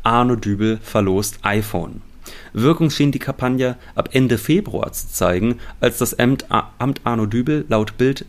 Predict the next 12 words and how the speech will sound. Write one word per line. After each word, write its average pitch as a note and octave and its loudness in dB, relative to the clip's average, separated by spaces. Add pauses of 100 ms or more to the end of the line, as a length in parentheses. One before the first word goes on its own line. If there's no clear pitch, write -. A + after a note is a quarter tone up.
zunächst B2 0
dreißig C#3+ -2
Prozent - -6
seines A2 0
A A2+ 2
L A2 -2
G G#2+ 0
zwei, - -2 (340)
dann A2+ 2
sämtliche G#2+ -2
Bezüge E2+ -6
strich. - -14